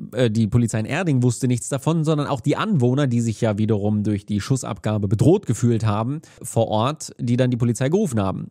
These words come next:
Auf Bildanfrage teilte eine Sprecherin des operativen Führungskommandos der Bundeswehr, Oberleutnant Lydia Kreische, mit: Viele Fragen seien Teil laufender Ermittlungen, zu denen man sich derzeit nicht äußern könne. Man stehe in engem Austausch mit den Ermittlungsbehörden. Die Übung sei im Vorfeld bei den zivilen Behörden angemeldet worden. Zudem habe die Bundeswehr am sechzehnten Oktober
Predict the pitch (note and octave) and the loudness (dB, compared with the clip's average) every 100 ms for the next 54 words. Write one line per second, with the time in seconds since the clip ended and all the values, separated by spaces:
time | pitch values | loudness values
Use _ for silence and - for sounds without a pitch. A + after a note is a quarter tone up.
0 | - A#2 D#3 C4 E3+ D#3 D#3 D#3+ D#3 B2 | -2 2 2 2 -2 -2 0 0 0 0
1 | A#2 A2+ - C#3+ D#3+ E3+ B2+ A#2+ C#3+ C3 | 0 -2 -2 -4 0 -2 2 0 2 0
2 | A#2+ A2+ G#2+ G#2+ G#2+ G2 E3 G#3+ E3+ - | 0 -2 -2 0 -2 0 2 2 -2 -2
3 | C#3+ C3+ - A#2 D3+ C#3 - B2+ B2 B2 | -2 0 0 2 2 0 -2 -2 0 2
4 | A2+ G#2+ A2+ C3 B2+ A#2+ A2 C3 A#2+ A#2 | 4 4 2 2 2 2 4 4 4 2
5 | G#2 - A2+ A2+ G#2 G#2+ A3+ - - C4 | 0 -2 0 0 2 0 0 -4 0 2
6 | C4 D#3 D#3+ E3+ D3 D3 A#2+ A2+ G#2+ G#2 | 2 2 2 2 0 0 2 2 2 2
7 | G#2+ C#3 E3+ D#3+ D3+ B2+ A#2 A#2+ A2 G#2 | 0 0 0 -2 0 0 2 2 0 0
8 | G2+ G2+ F#2+ G2 - G3+ G3 E3 D#3 D#3+ | -2 -2 -6 -6 -2 0 0 0 0 0
9 | D#3 G#3 - C#3+ C#3 - B2 F#2+ A2 G#2+ | -2 -4 0 0 0 0 0 2 0 0
10 | A2+ G#2 G#2 G2 C#3 E3 D3+ - C3+ C#3 | -2 -2 0 2 2 0 -2 0 0 2
11 | D3 F#3 A3 F#3+ D3+ C#3 B2+ B2+ B2 B2+ | 0 2 2 2 0 -4 0 0 2 0
12 | A#2+ A2+ A2 - A2+ A#2+ G#2+ G2 G#2 G2+ | 0 0 -2 0 2 4 2 2 0 -2
13 | F3 F3 C3+ C3+ A#2+ A2+ A2+ B2 B2 - | -2 2 2 2 2 2 2 0 -4 -4
14 | D#3+ C3+ B2+ C3 B2+ A2+ A#2+ A#2 A#2 A#2 | 0 0 2 2 2 2 2 -2 -4 -4
15 | A2 A#2 - G#2 G2 - D3+ C#3+ | -4 -4 -6 -6 -2 2 4 2